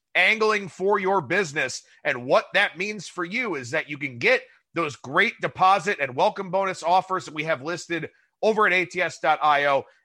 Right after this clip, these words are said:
as well as taking advantage of a lot of those different sportsbook promotions that are out there. Lastly, here, before we start diving into the show, I wanna remind you to download the A T S app, which you can find in the Google Play Store, in the Apple Store,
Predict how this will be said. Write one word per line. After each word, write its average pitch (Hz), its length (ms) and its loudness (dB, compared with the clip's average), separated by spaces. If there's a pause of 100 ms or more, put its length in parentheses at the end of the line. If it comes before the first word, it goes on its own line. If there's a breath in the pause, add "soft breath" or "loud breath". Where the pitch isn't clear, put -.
as 160 200 -2
well 185 220 4
as 156 200 2
taking 160 260 -6
advantage 135 540 -2
of 165 300 4
a 143 80 0
lot 147 300 2
of 135 80 -6
those 139 240 -8
different 131 320 -8
sportsbook 135 500 -10
promotions 113 560 -10 (400)
that 143 220 2
are 117 160 4
out 117 240 2
there. 82 200 -8 (720)
Lastly, 233 380 0
here, 247 140 0
before 226 220 -8
we 226 60 -6
start 196 240 -4
diving 208 340 2
into 208 340 -6
the 202 80 -10
show, 214 320 2
I - 20 -2 (300 soft breath)
wanna 220 120 4
remind 226 260 2
you 233 100 -4
to 190 60 -4
download 226 340 2
the 180 180 -8
A 233 160 2
T 226 240 -6
S 247 240 0
app, 92 240 -2
which 113 100 -14
you 151 60 -10
can 156 140 -8
find 180 420 2
in 247 200 -2
the 240 80 -2
Google 202 300 -2
Play 196 280 -4
Store, 190 420 -2 (300 loud breath)
in 240 180 0
the 240 160 -6
Apple 180 340 2
Store, 180 460 0